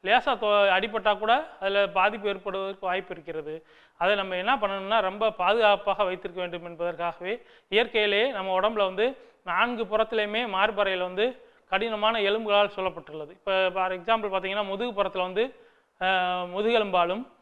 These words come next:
வயிற்றுப்புறத்துல வந்து மார்பெலும்பாலும், பக்கவாட்டுல வந்து விலா எலும்பாலும், அடிப்பகுதியில வந்து உதரவிதானத்தாலும் நமக்கு வந்து இது வந்து சூழப்பட்டிருக்கும். இப்ப நம்ம நுரையீரலை பத்தி பார்க்க போறோம். இடது பக்கம் ஒரு நுரையீரல் இருக்கு, வலது பக்கம் ஒரு நுரையீரல், ரெண்டு நுரையீரல் இருக்கு. இடது பக்கம் இருக்கக்கூடிய நுரையீரல் பாத்தீங்கன்னா சற்று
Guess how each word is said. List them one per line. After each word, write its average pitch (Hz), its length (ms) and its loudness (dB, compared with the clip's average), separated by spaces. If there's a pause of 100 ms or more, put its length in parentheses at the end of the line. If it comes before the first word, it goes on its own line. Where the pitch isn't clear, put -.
(640)
வயிற்றுப்புறத்துல 202 640 0
வந்து 214 500 -4 (440)
மார்பெலும்பாலும், 196 840 2 (300)
பக்கவாட்டுல 226 500 4
வந்து 202 240 0
விலா 196 220 6
எலும்பாலும், 190 580 2 (520)
அடிப்பகுதியில 214 560 2
வந்து 208 200 -2 (380)
உதரவிதானத்தாலும் 196 920 0 (120)
நமக்கு 185 180 -10
வந்து 196 300 0
இது 202 100 0
வந்து 202 280 -4
சூழப்பட்டிருக்கும். 170 600 -8 (460)
இப்ப 208 140 -2
நம்ம 196 220 -2
நுரையீரலை 214 460 -2
பத்தி 175 220 -8
பார்க்க 170 340 -4
போறோம். 170 200 -4 (400)
இடது 233 260 0
பக்கம் 220 200 -2
ஒரு 190 160 2
நுரையீரல் 196 340 0
இருக்கு, 190 320 -8
வலது 202 280 0
பக்கம் 196 200 -6
ஒரு 175 180 -4
நுரையீரல், 175 260 -4
ரெண்டு 170 220 -8
நுரையீரல் 180 280 -4
இருக்கு. 170 260 -12
இடது 226 240 -4
பக்கம் 214 240 0
இருக்கக்கூடிய 185 320 -4
நுரையீரல் 185 400 -4
பாத்தீங்கன்னா 180 400 -6
சற்று - 360 -8